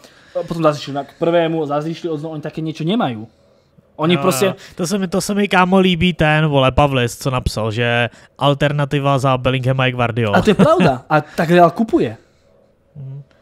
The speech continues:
Speaker 2: A alternativa za Ronaldo byl Courtois.
Speaker 1: Áno, je to tak. Oni prostě majú nejakých hráčov, ktorých chcú kúpiť a takto na to nejako pozerajú. Hej, že
Speaker 2: Mhm.
Speaker 1: oni nebudú teraz riešiť, že OK, že tak nevyšiel Mbappé, tak musíme niekoho priniesť na pravé krídlo.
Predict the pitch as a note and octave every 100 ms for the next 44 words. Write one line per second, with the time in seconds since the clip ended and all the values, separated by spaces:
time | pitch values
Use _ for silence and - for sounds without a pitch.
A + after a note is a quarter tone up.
0 | _ _ - E3+ E3+ F#3 E3+ E3 E3 D#3+
1 | D3+ D3 D3 C#3+ C#3+ C#3+ C#3+ - C3 B2+
2 | A2+ G#2+ _ _ _ G#3+ F4 D4+ - D#3
3 | D#3+ B3+ D4 F#3+ F#3+ A3 A3 F#3 E3+ C4+
4 | - D#3 C3 C3+ A3+ B3 A3 A#3+ G#3+ C#3
5 | C3+ A#3 - _ _ _ _ _ _ _
6 | _ _ _ - F3 F#3 A3 G#3+ G#3 G#3+
7 | G#3 A3+ B3+ G3+ B2 A#2 A2+ _ _ -
8 | C3+ D3+ E3+ E3 C3+ C#3+ D3+ - _ _
9 | - E3+ G#3 A3 D4+ F#3 D#3+ D3 D3+ D3+
10 | D3 D3 C3+ D3 C3 C3+ D#3 D3+ C#3+ C3
11 | C3+ D3+ C3 C#3 D#3+ C#3+ C3+ C#3+ C3+ C3+
12 | C#3 C3+ C3+ C3 B2+ B2 A#2+